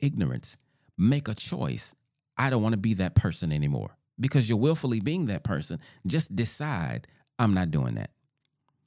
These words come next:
And then how do you deal with the mind monster of fear? A couple of ways. Number one, decide, "I'm gonna walk in the love that God has for me." Because love conquers fear.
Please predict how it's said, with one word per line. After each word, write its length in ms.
And 80
then 80
how 240
do 80
you 160
deal 500
with 120
the 80
mind 280
monster 380
of 80
fear? 460
A 60
couple 260
of 60
ways. 200
Number 200
one, 340
decide, 560
"I'm 120
gonna 200
walk 340
in 140
the 80
love 640
that 160
God 160
has 220
for 140
me." 220
Because 300
love 400
conquers 360
fear. 300